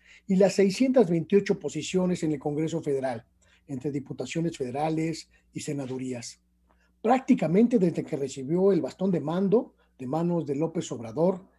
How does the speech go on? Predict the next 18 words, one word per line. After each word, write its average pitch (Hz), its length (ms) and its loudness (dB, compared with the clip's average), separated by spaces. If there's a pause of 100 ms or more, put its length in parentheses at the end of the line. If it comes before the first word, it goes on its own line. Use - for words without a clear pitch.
(260)
Sheinbaum 247 460 6
ha 233 100 6
trabajado 202 540 2
sin 175 160 -2
descanso 180 480 -2
en 185 80 4
la 156 100 0
construcción 156 560 0
de 175 100 2
este 170 180 0
objetivo, 139 560 -6 (480)
la 165 260 -2
anhelada 190 540 4
mayoría 175 500 2
parlamentaria 139 800 -4
total, 127 440 -10 (560)
que 160 100 -4
Morena 233 560 6